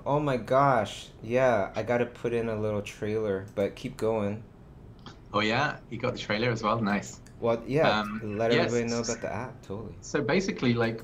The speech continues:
Speaker 2: yeah, so, so for all those who don't know, so we, we actually released the, the, this whole journey started out with an animated comic book, right? So, um, Bobby pitched us this idea back in two thousand and thirteen, two thousand and twelve, I think,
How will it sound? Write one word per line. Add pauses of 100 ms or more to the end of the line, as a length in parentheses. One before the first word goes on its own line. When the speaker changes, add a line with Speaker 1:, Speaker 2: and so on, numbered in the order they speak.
Speaker 2:
yeah,
so,
so
for
all
those
who
don't
know,
so
we, (160)
we
actually
released (440)
the, (100)
the, (120)
this
whole
journey
started
out
with
an
animated
comic
book,
right?
So, (480)
um,
Bobby
pitched
us
this
idea
back
in
two
thousand
and (580)
thirteen,
two
thousand
and
twelve,
I
think,